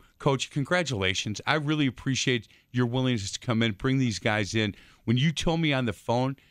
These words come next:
you said, "Man, they, they got big personalities. They're gonna have a good time with this." I have no doubt. And, and thank you for bringing them in.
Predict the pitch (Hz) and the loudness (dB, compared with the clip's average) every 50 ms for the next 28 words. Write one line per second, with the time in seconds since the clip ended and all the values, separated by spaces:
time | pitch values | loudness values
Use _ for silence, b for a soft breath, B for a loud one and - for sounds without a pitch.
0 | b b b b - 131 - - - 117 101 110 113 110 104 98 113 104 104 104 | b b b b -2 0 0 2 2 2 2 2 2 2 0 -2 -4 -6 -4 -2
1 | 117 107 110 107 - - 135 120 - - 143 131 - - - 113 107 110 110 101 | 0 0 0 0 -2 -4 -6 -4 -4 -2 -2 -2 -2 0 0 0 2 2 0 0
2 | 87 113 110 95 110 104 104 98 95 90 110 101 90 - - 107 101 107 113 110 | -2 -2 -2 0 0 0 0 0 -2 0 -2 -2 -2 -2 -2 -2 0 0 -2 -2
3 | - - 117 120 - - b b b b b b b b b b 98 95 87 110 | -2 0 0 0 -2 -4 b b b b b b b b b b -6 -4 -4 -4
4 | 110 113 123 120 120 117 104 107 95 78 73 - - b b b b b 110 110 | -2 0 2 2 2 2 0 0 -2 -2 -2 -6 -14 b b b b b 0 0
5 | 104 101 113 110 - - 147 143 135 - 139 131 - - - 90 - 104 104 104 | 2 2 2 0 0 0 0 0 0 -2 -4 -6 -6 -8 -10 -6 -2 -2 0 0
6 | 95 92 90 90 87 82 76 | 0 0 0 2 2 0 0